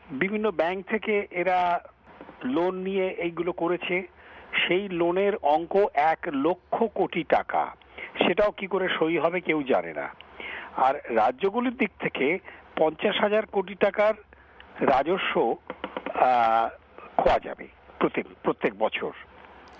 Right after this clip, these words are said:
এটা হচ্ছে একদিকের ব্যাপার। আবার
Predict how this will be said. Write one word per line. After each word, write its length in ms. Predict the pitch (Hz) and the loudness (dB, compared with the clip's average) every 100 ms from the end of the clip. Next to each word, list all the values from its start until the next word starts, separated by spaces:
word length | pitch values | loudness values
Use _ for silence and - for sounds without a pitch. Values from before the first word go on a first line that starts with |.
| - - - - | -20 -20 -14 -4
এটা 240 | - 220 | 0 0
হচ্ছে 220 | 214 240 247 | 0 0 -2
একদিকের 540 | - 139 120 131 - 110 | 0 -2 -2 -6 -2 0
ব্যাপার। 360 | 87 78 71 - - - - - - - - - - - - - - | 0 -2 -6 -6 -12 -14 -20 -20 -20 -20 -20 -20 -20 -20 -20 -10 0
আবার 320 | 120 143 | 2 2